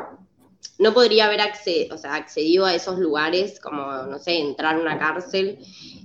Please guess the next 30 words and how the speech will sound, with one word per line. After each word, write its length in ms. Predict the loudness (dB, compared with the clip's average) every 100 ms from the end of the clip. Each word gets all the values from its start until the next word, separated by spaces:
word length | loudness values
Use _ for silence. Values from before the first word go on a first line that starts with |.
| -8
eh, 420 | -2 0 0 -2 -4
si 160 | -2
no, 280 | 0 0 -2
no, 260 | -2 -2 -2
no 200 | -4 -4 -4
fuera 300 | -4 -2 0
de 120 | 0
la 100 | -2
mano 240 | -2 -2
de, 400 | -4 -6 -8 -12 -16 -20
de 200 | -20 -12
la 120 | -4
Delio, 680 | 0 2 2 2 4 2 -4
y 140 | -8 -10
aparte 460 | -4 -4 -2 -2 -2
haciendo 420 | -6 -4 -4 0
música. 600 | 0 0 -4 -12 -14 -16 _
Entonces 320 | -18 -14 -6
es, 460 | -2 -2 -4 -16 _ _ -20 _ _
siempre 320 | 2 2 4 2
que 300 | 4 2 2
participamos 720 | -2 -4 -8 -2 2 2 2
en, 320 | 0 -2 -4 -6
en 160 | -6 -4
movidas 480 | -2 0 0 -2
sociales, 600 | -8 -6 0 2 2 0 -2
en, 80 | -8 -10
en 120 | -12
movidas, 640 | -12 -10 -8 -8 -10 -16 -20
eh, 320 | -20 -20 _